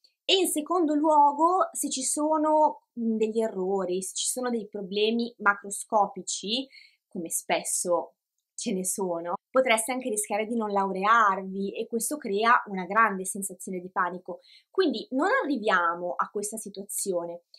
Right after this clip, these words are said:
Ci confrontiamo spesso col docente, se il docente è un po' sornione,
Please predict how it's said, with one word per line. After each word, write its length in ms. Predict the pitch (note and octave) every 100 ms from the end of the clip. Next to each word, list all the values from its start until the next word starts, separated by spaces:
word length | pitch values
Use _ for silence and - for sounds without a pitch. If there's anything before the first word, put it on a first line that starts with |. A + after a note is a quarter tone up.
| -
Ci 220 | - G#4 G#4
confrontiamo 580 | B3+ A#3+ B3+ D#4 C4
spesso 400 | A3 - B3+ -
col 160 | G#3+ A3
docente, 680 | E4+ E4+ F#4 E4 E4 E4+ E4
se 180 | - C#4+
il 100 | C4
docente 680 | C#4 - B3 A#3+ A#3+ A#3
è 20 | A3+
un 120 | A3
po' 220 | G#3 G#3
sornione, 920 | - A#3 G#3+ F#3 G3 G#3 G#3+ G#3 G3+